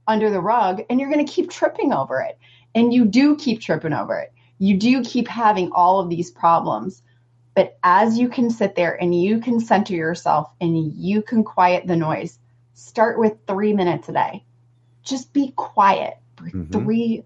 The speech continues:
Speaker 1: minutes a day. And then the next week, do four minutes. And the next week, do five minutes. Start in the morning and at night.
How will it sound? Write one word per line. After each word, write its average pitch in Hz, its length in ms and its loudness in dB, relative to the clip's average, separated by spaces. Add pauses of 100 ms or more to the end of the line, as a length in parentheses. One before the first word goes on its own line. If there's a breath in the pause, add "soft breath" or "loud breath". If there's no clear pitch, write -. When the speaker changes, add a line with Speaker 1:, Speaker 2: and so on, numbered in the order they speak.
(120)
Speaker 1:
minutes 190 560 0
a 180 60 -4
day. 156 420 0 (500 soft breath)
And 196 200 4
then 202 160 2
the 196 80 0
next - 640 -4 (220)
week, 196 500 -2 (320)
do 226 160 2
four 240 340 2
minutes. 123 600 -4 (180)
And 214 140 4
the 214 40 2
next 208 360 0
week, 254 320 0
do 285 140 4
five 220 360 2
minutes. - 420 -2 (280 soft breath)
Start - 480 -2
in 226 100 2
the 220 100 2
morning 202 600 -2 (280 soft breath)
and 226 380 2 (260)
at 196 140 0
night. 170 480 -2